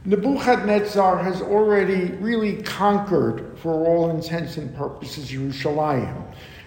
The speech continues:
It's eighteen years before the actual temple will be destroyed. He is starting out as Bavel, as a world power, and all he wants now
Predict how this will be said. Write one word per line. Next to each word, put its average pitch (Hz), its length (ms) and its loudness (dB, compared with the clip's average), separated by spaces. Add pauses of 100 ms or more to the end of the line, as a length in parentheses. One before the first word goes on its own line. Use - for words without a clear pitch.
(120)
It's 170 240 0
eighteen 220 840 2
years 190 580 6
before 165 440 -2
the 170 160 0
actual 160 720 -2
temple 165 460 -6
will 143 260 -4
be 143 260 2
destroyed. 135 1040 -2 (600)
He 160 240 4
is - 260 2
starting 180 520 4
out - 840 2
as 135 220 -4
Bavel, 160 600 4
as 135 80 -2
a 151 60 4
world 151 500 2
power, 131 580 -2 (440)
and 175 260 -6
all 269 340 4
he 220 200 -4
wants 185 600 -6
now 143 840 -4